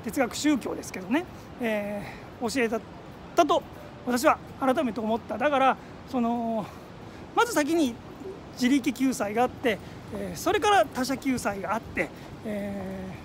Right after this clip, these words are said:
ー、そしてその自力救済と他者救済っていうのは、その、まあ、交互にこうね、入れ子状に、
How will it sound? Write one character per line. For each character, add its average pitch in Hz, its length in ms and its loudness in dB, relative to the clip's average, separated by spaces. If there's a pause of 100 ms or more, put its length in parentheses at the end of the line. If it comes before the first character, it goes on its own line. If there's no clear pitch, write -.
(120)
ー、 - 20 -14
そ 339 120 0
し - 80 -4
て 381 200 4
そ 311 120 2
の 311 100 6
自 233 140 0
力 285 220 0
救 381 200 2
済 269 180 4
と 285 80 -4
他 208 120 -4
者 240 140 -4
救 311 200 -4
済 254 160 -2
っ - 20 -4
て 311 120 -8
い - 20 -2
う 339 40 -2
の 294 80 0
は、 208 60 -2
そ 240 100 -8
の、 220 120 -4 (480)
ま 285 80 2
あ、 - 80 -4
交 440 260 8
互 220 140 0
に 196 80 -8
こ 233 100 -8 (300)
う 247 40 -2
ね、 339 200 -2
入 254 80 0
れ 370 100 2
子 381 160 2
状 330 200 2
に、 302 180 4